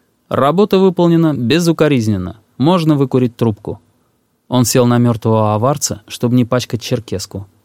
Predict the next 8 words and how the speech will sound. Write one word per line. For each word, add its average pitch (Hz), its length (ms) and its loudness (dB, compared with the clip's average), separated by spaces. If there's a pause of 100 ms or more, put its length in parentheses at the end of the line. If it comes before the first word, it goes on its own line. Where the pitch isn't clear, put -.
(100)
И - 100 0
вообще, - 520 -4 (260)
приятно 202 480 0
чувствовать 107 440 -4
под - 180 -6
собой 147 380 0
труп 139 420 -2
врага. 123 460 -2